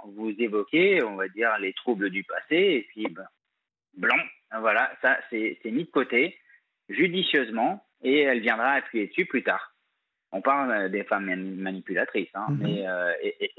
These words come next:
Speaker 1: et violentes. Mais, euh, une femme bienveillante ne le fera pas. Bon, ben, ça, en tout cas, euh, c'est, c'est u-, <laughs>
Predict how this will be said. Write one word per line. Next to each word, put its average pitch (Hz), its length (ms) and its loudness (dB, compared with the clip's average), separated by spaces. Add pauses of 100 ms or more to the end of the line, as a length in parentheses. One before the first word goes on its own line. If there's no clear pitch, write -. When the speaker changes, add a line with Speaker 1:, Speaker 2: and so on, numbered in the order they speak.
Speaker 1:
et 107 40 -2
violentes. 123 340 0 (720)
Mais, 104 320 -2
euh, 92 1300 0
une 110 180 -8
femme 104 180 -2
bienveillante 95 520 -4
ne 110 120 -2
le 127 140 4
fera 131 240 0
pas. - 280 -2 (680)
Bon, 104 200 -2 (120)
ben, 92 240 -2 (380)
ça, 117 280 2
en 98 240 -6
tout 101 140 -10
cas, 120 360 2
euh, 90 360 0 (1800)
c'est, 95 680 -2 (800)
c'est - 220 0
u-, 131 180 0
<laughs> - 360 -4